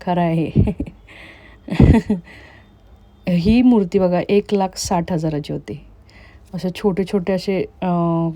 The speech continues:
डायमंडसारखे असे छोटे छोटे त्याच्यावर वर्क केलेलं इतकं सुंदर होतं ना, मस्तच होतं. काय बोलायला म्हणजे शब्दच नव्हते, एवढं सुंदर होतं हे सगळं. हे बघा.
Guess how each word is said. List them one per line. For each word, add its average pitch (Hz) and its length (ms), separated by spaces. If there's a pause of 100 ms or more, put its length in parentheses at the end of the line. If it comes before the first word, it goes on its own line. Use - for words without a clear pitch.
(920)
डायमंडसारखे 175 760
असे 175 180
छोटे 180 320
छोटे 175 280
त्याच्यावर 175 340 (140)
वर्क 170 420
केलेलं 165 300
इतकं 170 260
सुंदर 175 360
होतं 175 260
ना, 160 100 (1120)
मस्तच 175 380
होतं. 165 260
काय 160 160
बोलायला 196 500
म्हणजे 208 240
शब्दच 190 400
नव्हते, 202 300
एवढं 175 220
सुंदर 175 380
होतं 175 220
हे 165 120
सगळं. 160 340 (920)
हे 180 80
बघा. 151 240